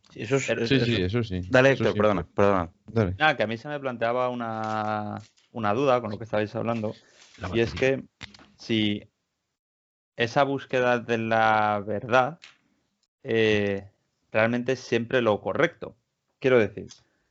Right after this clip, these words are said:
Speaker 2: que si en todas las situaciones el pensamiento racional,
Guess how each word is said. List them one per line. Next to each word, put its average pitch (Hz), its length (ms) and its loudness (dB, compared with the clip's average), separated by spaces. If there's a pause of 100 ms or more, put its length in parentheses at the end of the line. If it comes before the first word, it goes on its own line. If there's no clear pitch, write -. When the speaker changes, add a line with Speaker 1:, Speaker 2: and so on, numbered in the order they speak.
(840)
Speaker 2:
que 113 120 0
si 117 120 -4
en 101 160 -4
todas 135 280 6
las 135 140 -4
situaciones 113 800 -4 (220)
el 104 400 -2
pensamiento 104 580 0
racional, 123 580 0